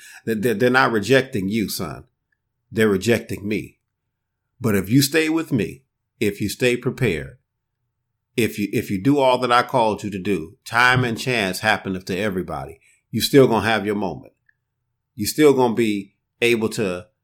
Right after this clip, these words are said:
do all that I called you to do. Your gift is still gonna make room for you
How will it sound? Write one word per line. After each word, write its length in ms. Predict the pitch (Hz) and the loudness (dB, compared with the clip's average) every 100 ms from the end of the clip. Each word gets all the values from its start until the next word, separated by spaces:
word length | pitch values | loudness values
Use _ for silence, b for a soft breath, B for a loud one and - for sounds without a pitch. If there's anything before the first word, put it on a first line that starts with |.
| _ _ - | _ _ -8
do 180 | 117 127 | 0 4
all 160 | 117 | 4
that 120 | 110 107 | 4 0
I 40 | |
called 340 | - 113 107 | 2 0 0
you 60 | 90 | -4
to 100 | 90 | -8
do. 200 | 92 76 | -8 -6
Your 160 | 92 110 | -2 2
gift 320 | 120 135 139 | 6 4 4
is 80 | 123 | -4
still 220 | 147 139 | 0 2
gonna 180 | 127 127 | 2 2
make 160 | 135 | 0
room 300 | 123 120 95 | 0 0 0
for 220 | 95 85 | -4 -10
you 120 | 71 | -12